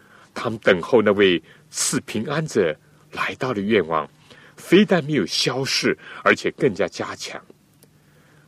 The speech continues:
不论在亚当夏娃忧患的人生当中，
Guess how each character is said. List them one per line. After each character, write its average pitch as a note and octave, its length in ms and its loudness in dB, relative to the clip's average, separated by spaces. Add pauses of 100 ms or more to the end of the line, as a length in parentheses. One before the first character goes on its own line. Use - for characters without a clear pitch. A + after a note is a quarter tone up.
(140)
不 G2 80 0
论 E2 120 2
在 E2 160 -2
亚 D#2+ 220 -4
当 F2+ 200 -6
夏 F2 240 -6
娃 D#2+ 260 -8 (420)
忧 C3+ 240 0
患 C3 240 -4
的 E2+ 100 -6
人 D#2 220 -4
生 E2 220 -6
当 D2 200 -2
中， - 240 -10